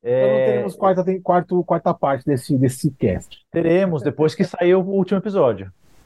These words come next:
Speaker 1: Tá, não, cara, a gente vai,
Speaker 2: É.
Speaker 1: nós vamos combinar que nós vamos fazer
Speaker 2: <clears throat>
Speaker 1: exatamente quando acabar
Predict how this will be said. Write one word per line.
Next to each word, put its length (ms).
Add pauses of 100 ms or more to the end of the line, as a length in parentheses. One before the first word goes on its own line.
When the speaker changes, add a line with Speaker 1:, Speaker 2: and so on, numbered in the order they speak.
(160)
Speaker 1:
Tá, 360
não, 200
cara, 280
a 40
gente 140
vai, 120
Speaker 2:
É. 80 (180)
Speaker 1:
nós 120
vamos 140
combinar 520
que 120
nós 120
vamos 180
fazer 520 (320)
Speaker 2:
<clears throat> 160
Speaker 1:
exatamente 800
quando 220
acabar 560